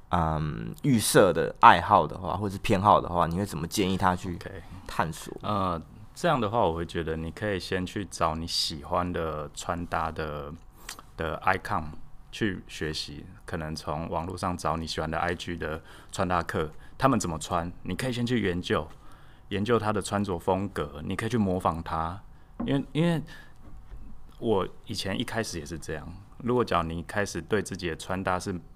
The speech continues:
Speaker 2: 没那么有自信、没那么有型的时候，你可以先去模仿一个人的穿着，先从他的身上的单品，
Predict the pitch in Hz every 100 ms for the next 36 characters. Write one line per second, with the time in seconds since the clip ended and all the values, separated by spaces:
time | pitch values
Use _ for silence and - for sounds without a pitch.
0 | - - - - 104 101 110 87 78 95
1 | 87 98 90 90 101 95 85 78 - 80
2 | 78 - 92 82 101 90 - 101 104 -
3 | - - - 101 95 107 90 - 110 90
4 | 78 78 85 - 85 92 - 87 107 -
5 | - - - - - 123 117 104 90 101
6 | 98 110 110 107 98 87 92 95 85